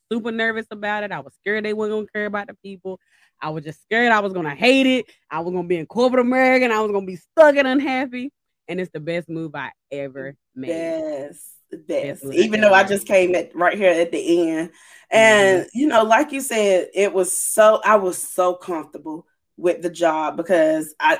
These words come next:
Speaker 2: I had been there, I feel like, since I was a baby, and they helped me grow into the person that I became and able
Speaker 1: Right.
Speaker 2: to get, to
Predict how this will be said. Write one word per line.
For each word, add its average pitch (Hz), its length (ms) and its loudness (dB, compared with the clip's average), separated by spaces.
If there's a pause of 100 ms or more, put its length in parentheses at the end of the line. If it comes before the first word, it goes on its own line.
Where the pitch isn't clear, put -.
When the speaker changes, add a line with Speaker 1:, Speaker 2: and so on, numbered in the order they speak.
(100)
Speaker 2:
I 160 120 0
had 160 200 -2
been 202 220 4
there, 170 260 6
I 165 60 -2
feel 196 220 2
like, 165 180 2
since - 260 -4
I 165 80 2
was 160 160 -4
a 156 60 -4
baby, 208 560 2 (320)
and 185 640 6 (960)
they 175 600 4 (180)
helped 208 280 4
me 196 300 0
grow 180 580 4
into 175 320 -4
the 165 100 -6
person 185 420 -2
that 165 160 -4
I 160 260 -4 (360)
became 185 580 2 (280)
and 247 140 0
able 269 180 4
Speaker 1:
Right. 269 80 6
Speaker 2:
to 240 60 -4
get, 254 180 -4 (360)
to 208 260 0